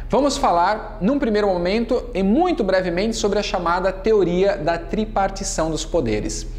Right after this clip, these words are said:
Essa teoria da tripartição dos poderes, por vezes eles cobram em prova quem foi o autor que, eh, melhor,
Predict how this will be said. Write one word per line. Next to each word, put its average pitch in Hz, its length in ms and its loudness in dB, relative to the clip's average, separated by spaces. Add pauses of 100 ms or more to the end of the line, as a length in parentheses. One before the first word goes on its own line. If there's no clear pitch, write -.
(540)
Essa 269 340 2
teoria 180 340 2
da 151 80 0
tripartição 139 520 -2
dos 127 100 -4
poderes, 120 500 0
por 139 200 -2
vezes 185 180 2
eles 170 180 0
cobram 147 320 0
em 127 80 0
prova 180 400 0 (240)
quem 262 200 0
foi 226 260 0
o 208 100 4
autor 196 520 2
que, - 680 -2
eh, 143 180 0
melhor, 180 960 0